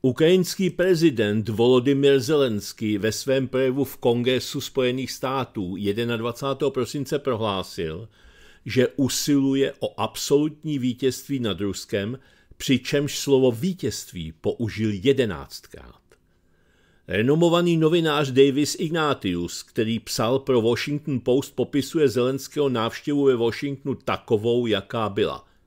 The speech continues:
Válečný summit. Ignatius dochází k závěru, že tento summit však skončil rozdílem mezi ukrajinským a jeho americkým protějškem Joeem Bidenem.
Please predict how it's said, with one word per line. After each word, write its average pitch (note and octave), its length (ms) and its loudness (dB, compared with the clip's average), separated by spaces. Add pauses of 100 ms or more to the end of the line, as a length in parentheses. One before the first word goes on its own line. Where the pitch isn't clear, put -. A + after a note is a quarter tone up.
(280)
Válečný A2+ 720 -4
summit. D#2 360 -10 (1160)
Ignatius D#3 800 2
dochází B2+ 560 2
k F2 40 -12
závěru, F#2+ 680 -4 (400)
že A#2+ 200 4
tento B2 420 2
summit C3 440 0
však - 280 -6
skončil B2+ 680 0
rozdílem C3+ 720 2
mezi B2+ 320 0
ukrajinským A2 1120 -2
a G#2 100 -2
jeho G#2+ 400 0
americkým A2+ 640 -4
protějškem G#2+ 800 -2 (140)
Joeem A2 400 2
Bidenem. G2+ 580 -4